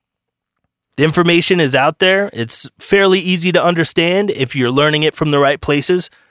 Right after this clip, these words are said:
but that's why I'm linking you guys to that book, and I'm linking you guys to these people. They're musicians. They understand that world, and they could break it down for you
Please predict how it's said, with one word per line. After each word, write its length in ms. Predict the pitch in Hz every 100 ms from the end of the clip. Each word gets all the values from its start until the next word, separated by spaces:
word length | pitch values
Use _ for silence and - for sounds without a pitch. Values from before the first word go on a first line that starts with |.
| _
but 80 | 127
that's 180 | 147 160
why 140 | 151
I'm 140 | 139 131
linking 280 | 151 151
you 120 | 143 143
guys 280 | 139 135
to 100 | -
that 240 | 127 120 117
book, 320 | 147 190 - _
and 100 | -
I'm 140 | 120 123
linking 300 | 143 131 131
you 140 | 131
guys 300 | 123 120 117
to 80 | -
these 180 | 127 127
people. 420 | - 139 117 87 _ _ _ _ _ -
They're 180 | 156
musicians. 800 | 165 151 143 160 - 104 90 - - _
They 160 | 135 160
understand 640 | 147 151 131 - 143 139
that 160 | 131 98
world, 400 | 127 139 120 101
and 120 | - 120
they 80 | 123
could 160 | 120
break 260 | 135 147 147
it 80 | 131
down 240 | 139 143
for 200 | - 113
you 240 | 107 104